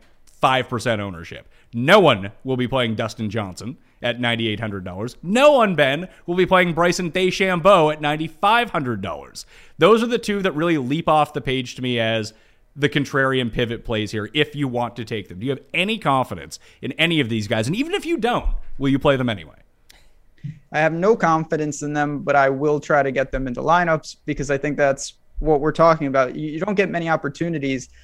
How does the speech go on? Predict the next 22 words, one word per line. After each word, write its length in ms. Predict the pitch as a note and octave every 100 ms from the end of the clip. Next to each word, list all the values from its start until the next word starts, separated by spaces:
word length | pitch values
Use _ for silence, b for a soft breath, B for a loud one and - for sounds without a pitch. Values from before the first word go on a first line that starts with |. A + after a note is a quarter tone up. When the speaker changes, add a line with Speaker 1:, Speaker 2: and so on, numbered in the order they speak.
| b b
Speaker 2:
to 80 | D#3+
get 140 | D#3
a 40 | D#3
reasonably 720 | C3+ C#3+ E3+ F3+ E3+ D#3+ D#3
priced 800 | - - C3 C3+ F#3 - - - _ _ - C#3 - - _ - -
top-end 580 | F#3 E3+ E3 E3 D3+ D3
talent 480 | D3 D3+ E3+ F3+ - - _
for 260 | - F3 D#3+
low 340 | D3 D3 C#3
ownership. 320 | C#3+ C#3+ C3 E3+
It 40 |
just 160 | G3+ F#3
doesn't 220 | D#3 B2
happen. 540 | C3+ D#3+ - - - -
Uh, 260 | D3+ C#3 C3
now, 140 | D3+ D3+
there's 180 | D3 C#3+
a 60 |
reason 260 | D#3 E3+ D3
for 100 | B2+
that. 300 | B2+ C#3+ b b b b F3
Injuries, 560 | F3 D3 D3+ D3+ D3+